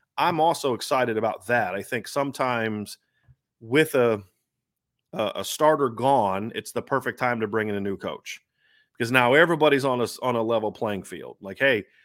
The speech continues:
Audric Estime, if you don't wanna be the number three back," right, as we had, we were asked about at the beginning, "Well, now's your chance 'cause you got a brand new position coach." So if Austin, Audric Estime goes out there in the spring and he's the best back, guess what? He's, he's gonna end spring as the number one back. I mean, there's no returning starter. There's no, "This was Dylan McCullough's favorite."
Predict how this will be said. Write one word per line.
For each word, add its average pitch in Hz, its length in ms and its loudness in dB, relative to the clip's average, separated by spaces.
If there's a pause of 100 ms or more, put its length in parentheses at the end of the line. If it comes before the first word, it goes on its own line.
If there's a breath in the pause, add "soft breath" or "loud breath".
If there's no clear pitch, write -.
(160)
Audric 131 300 0
Estime, 131 300 0
if 104 140 -2
you 123 80 -2
don't 147 100 -2
wanna 127 120 -2
be 123 80 -2
the 117 80 -4
number 120 220 -2
three 117 180 -6
back," 123 380 2
right, 107 200 -2
as 110 160 -10 (180)
we 117 100 -10
had, 113 260 -4
we 120 100 -4
were 104 120 -2
asked 113 200 -4
about 107 120 -4
at 98 60 -10
the 104 60 -16
beginning, 107 360 -6 (380)
"Well, 113 100 -4
now's 135 200 2
your 113 60 -6
chance 156 320 0
'cause 101 200 -8
you 117 80 -8
got 139 120 2
a 107 40 -2
brand 110 200 -4
new 98 60 -6
position 117 380 -8
coach." - 360 -16 (480)
So 127 220 2
if 98 120 -6 (320)
Austin, 143 300 0
Audric 151 300 2
Estime 151 240 -2
goes 123 160 0
out 131 140 0
there 120 60 -6
in 110 60 -4
the 101 60 -6
spring 160 320 -2
and 117 80 -4
he's 143 120 -6
the 120 60 -8
best 110 220 -4
back, 143 280 2
guess 143 200 -4
what? 160 300 -4
He's, - 300 -14
he's 127 160 -8
gonna 135 200 -2
end 127 220 -6
spring 139 240 -2
as 113 80 -4
the 120 60 -6
number 131 140 -2
one 104 100 -2
back. 135 320 -2
I 120 40 -6
mean, 117 100 -4
there's 123 180 -4
no 143 280 0 (320 soft breath)
returning 135 340 -6
starter. 131 560 2
There's 127 240 -2
no, 123 320 2
"This 123 200 -4
was 120 120 -12
Dylan 123 260 -2
McCullough's 120 280 -4
favorite." 131 520 -2